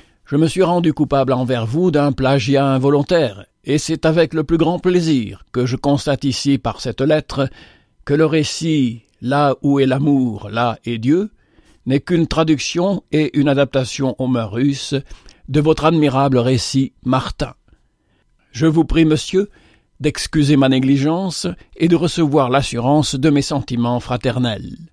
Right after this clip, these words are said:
Léon Tolstoï. Auditeur, puissent ces humbles paraboles,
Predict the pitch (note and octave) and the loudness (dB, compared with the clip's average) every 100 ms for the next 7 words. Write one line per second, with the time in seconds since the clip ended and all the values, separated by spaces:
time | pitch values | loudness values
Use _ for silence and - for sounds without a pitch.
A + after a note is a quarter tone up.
0 | _ _ _ _ _ _ _ - C3+ D3 | _ _ _ _ _ _ _ -4 2 2
1 | C#3 C#3 _ _ - D3+ - - G2+ G#2+ | 2 -2 _ _ -2 -2 -4 -10 -12 -16
2 | _ _ _ _ _ _ _ _ _ _ | _ _ _ _ _ _ _ _ _ _
3 | _ - E3+ E3 B2+ D3 A2+ - - - | _ -2 0 0 -2 -4 -6 -12 -20 -20
4 | _ _ _ _ C#3 D3+ F3+ - E3+ C3+ | _ _ _ _ 0 2 2 -2 -4 0
5 | D#3 E3+ D#3+ D#3+ D#3+ D#3+ D#3 D#3 F3 E3+ | 2 2 4 2 2 2 2 2 2 0
6 | D#3+ | -4